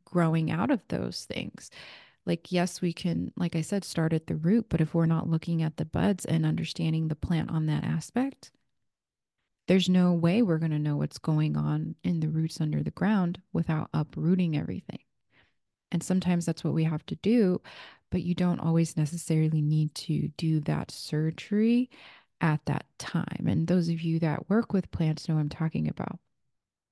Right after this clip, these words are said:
This brought up a good, um, rem-, memory that I have of, I had this one alocasia plant. I, I no longer have it.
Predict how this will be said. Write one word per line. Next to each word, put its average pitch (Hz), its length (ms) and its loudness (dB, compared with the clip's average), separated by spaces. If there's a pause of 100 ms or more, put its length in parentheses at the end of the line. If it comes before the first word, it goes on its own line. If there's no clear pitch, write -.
(160)
This 170 140 0
brought 175 240 2
up 175 100 -2
a 170 80 4
good, 165 420 2
um, 151 520 -6 (640)
rem-, 165 260 -2 (300)
memory 165 480 4
that 165 160 0
I - 40 -2
have - 480 -2 (120)
of, 147 240 2 (200)
I 175 60 0
had 165 220 4
this 165 200 0
one 170 220 2 (120)
alocasia 160 640 0
plant. - 340 -4
I, - 100 -4 (220)
I 170 60 0
no 165 220 4
longer 170 260 4
have 143 240 2
it. - 220 -2